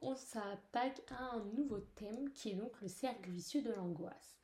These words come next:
Un thème qui va me permettre de beaucoup raconter ma vie, j'adore ça. <laughs> Alors, alors, alors. Le cercle vicieux de l'angoisse, c'est un sujet, euh, qui est pas du tout délicat, hein. Bien évidemment, ici, on parle de tout sans tabou.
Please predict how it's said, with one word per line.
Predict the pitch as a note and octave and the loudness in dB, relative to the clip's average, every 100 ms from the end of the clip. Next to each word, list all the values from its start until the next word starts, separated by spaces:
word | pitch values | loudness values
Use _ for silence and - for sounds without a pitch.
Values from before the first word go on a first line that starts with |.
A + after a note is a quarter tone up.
| - - - - - - | -14 -12 -12 -14 -14 -8
Un | F#3 | -6
thème | B3 A#3 | -6 -8
qui | - | -4
va | A3 | -2
me | F#3+ | 0
permettre | G3 G#3+ B3 | 0 2 2
de | G3+ | 0
beaucoup | F3+ A3+ - | -2 -2 0
raconter | A#3 G#3+ - G3 A3 | 0 0 -8 -6 -4
ma | G3 | -2
vie, | F#3 C4 | 0 0
j'adore | A#3 F3+ F#3+ - | 0 -2 -4 -4
ça. | - - B3+ - C4+ - | -2 6 8 8 0 6
<laughs> | D#4+ D4 E4+ - _ - - - - - | 6 6 0 -4 _ -8 -6 -4 -6 0
Alors, | D4 D4 D#4 | 4 6 6
alors, | B3 B3 | 4 0
alors. | G#3+ C4 - - - - _ _ _ - - _ - | -6 -10 -14 -18 -20 -20 _ _ _ -20 -20 _ -6
Le | G#3 | -4
cercle | F3+ - D4 | 0 6 6
vicieux | A#3 - | 6 0
de | C4 | 0
l'angoisse, | G3 F#3 G3 A3+ - | 0 0 0 -2 -4
c'est | A#3+ | -4
un | G#3 | -4
sujet, | - F#3+ F#3 G#3+ A#3+ - | -4 -4 -2 -2 -2 -4
euh, | F#3+ F3+ | -4 -4
qui | - | -2
est | F#3+ | 0
pas | B3 | 0
du | A3 | -2
tout | - | -8
délicat, | G3+ G3 F#3 A3+ G#3 | -4 0 0 0 0
hein. | F3 | 2
Bien | E3+ F3 | 2 0
évidemment, | D#3+ F#3+ F#3+ G3+ | -2 -4 -2 -2
ici, | F3+ G3+ | -2 -2
on | F3+ | -2
parle | F3 E3 | 0 0
de | E3+ | -2
tout | - A3 | -4 -10
sans | G3+ F3+ | -6 -4
tabou. | F#3 F3 A#3+ | -2 4 6